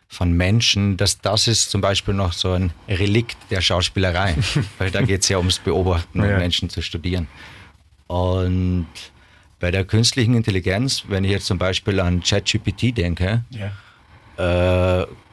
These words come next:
Speaker 1: ist es zum Beispiel auch sehr, äh, w-, sehr hilfsam, wenn, wenn ich jetzt eine Idee hab, kann ich mit Chat G P T beginnen, äh, an einem Konzept mal zu arbeiten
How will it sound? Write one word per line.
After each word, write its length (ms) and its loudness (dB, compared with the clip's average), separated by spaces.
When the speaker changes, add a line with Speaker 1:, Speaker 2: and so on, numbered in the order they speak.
Speaker 1:
ist 220 0
es 200 2
zum 100 2
Beispiel 320 0
auch 220 2
sehr, 1040 0
äh, 600 -20
w-, 440 -10
sehr 580 0
hilfsam, 760 0
wenn, 240 0
wenn 140 0
ich 80 0
jetzt 240 -2
eine 100 0
Idee 400 -2
hab, 280 -2
kann 180 0
ich 100 4
mit 140 2
Chat 260 0
G 140 0
P 140 0
T 240 0
beginnen, 720 0
äh, 60 -2
an 420 2
einem 300 2
Konzept 480 0
mal 260 2
zu 220 0
arbeiten 580 0